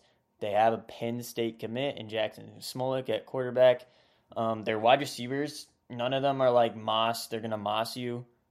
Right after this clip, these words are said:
Jalen Thompson kinda has that ability. And don't get me wrong, Cooper Nicholson also has that ability. But they're just so clean with their routes.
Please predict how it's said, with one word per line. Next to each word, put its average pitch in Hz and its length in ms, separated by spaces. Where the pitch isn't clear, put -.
Jalen 147 260
Thompson 131 380
kinda 131 180
has 131 120
that 127 160
ability. 127 420
And 117 200
don't 135 160
get 139 120
me 131 40
wrong, 123 300
Cooper 120 240
Nicholson 117 480
also 110 260
has 110 140
that 110 140
ability. 107 320
But 110 300
they're 123 120
just 135 240
so 131 160
clean 127 720
with 113 180
their 107 140
routes. 117 680